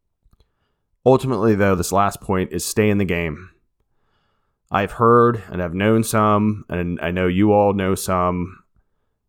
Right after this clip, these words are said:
people that have killed themselves, particularly public safety folks. Don't, don't leave others wondering what they could have done differently to save you.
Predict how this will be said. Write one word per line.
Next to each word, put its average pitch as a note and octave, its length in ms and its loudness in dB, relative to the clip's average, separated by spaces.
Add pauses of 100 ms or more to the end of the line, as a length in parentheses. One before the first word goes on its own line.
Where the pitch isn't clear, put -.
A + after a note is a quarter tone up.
(120)
people B2 240 2
that A2+ 100 2
have G2+ 140 -2
killed G2+ 200 -2
themselves, E2 720 -6 (1600)
particularly A#2 380 2
public A2+ 320 -2
safety G2+ 340 -4
folks. - 640 -4 (2750)
Don't, - 340 -4
don't A#2+ 180 2
leave B2 160 2
others G#2 280 2
wondering F2+ 320 0
what E2 120 0
they F2+ 80 -2
could F2+ 140 -4
have E2 100 0
done E2 140 -2
differently D#2 400 -4
to D2 60 -4
save D2 300 -6
you. D#2 180 -8